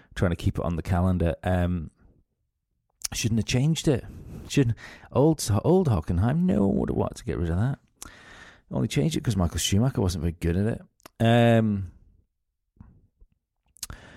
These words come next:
but, I mean, this is more, the more, the, what I find interesting about this is, is it's crazy that you've,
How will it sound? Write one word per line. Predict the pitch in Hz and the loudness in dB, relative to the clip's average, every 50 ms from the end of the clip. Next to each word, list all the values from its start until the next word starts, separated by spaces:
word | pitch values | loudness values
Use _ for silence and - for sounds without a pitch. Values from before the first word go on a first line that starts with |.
| - - - - - | -20 -20 -20 -10 0
but, | - 127 113 - _ _ _ _ _ _ _ _ _ _ _ _ _ _ _ _ _ _ - | 2 2 2 2 _ _ _ _ _ _ _ _ _ _ _ _ _ _ _ _ _ _ -2
I | 131 | 2
mean, | 143 147 139 127 117 | 4 4 4 4 4
this | 95 151 151 - 151 | 2 2 2 2 0
is | 131 110 - | 0 0 -2
more, | - 104 101 120 139 139 113 90 87 82 78 - - | -2 2 4 4 4 4 4 4 2 2 0 -4 -8
the | - 104 104 123 123 | -8 -2 -2 0 0
more, | 131 139 143 - - | 0 0 -2 0 0
the, | 113 113 113 - - | 0 0 0 -2 0
what | - 127 101 | 0 2 2
I | - | 2
find | - 143 131 135 | 2 0 0 0
interesting | 131 120 - 120 104 - - 104 | 0 2 2 0 0 0 0 0
about | 95 76 | 0 2
this | 87 87 - - | 2 0 0 -2
is, | 67 67 71 - - - _ _ _ _ _ _ _ - - | -2 -2 -2 -4 -8 -14 _ _ _ _ _ _ _ -4 -2
is | 87 73 69 78 78 - - - - - _ _ _ _ _ _ _ _ _ - | -2 0 0 -2 -2 -4 -8 -10 -12 -14 _ _ _ _ _ _ _ _ _ -6
it's | 107 101 - - - | -4 -4 -4 -6 -10
crazy | - - 123 110 107 107 92 95 104 | -4 0 2 4 4 2 2 2 0
that | 95 98 95 90 90 90 - - _ _ _ - - - - _ _ _ _ _ _ _ - | 2 2 2 2 2 -2 -4 -8 _ _ _ -20 -20 -20 -20 _ _ _ _ _ _ _ -2
you've, | 110 104 104 95 - - - - - | 2 2 2 0 0 -8 -16 -18 -20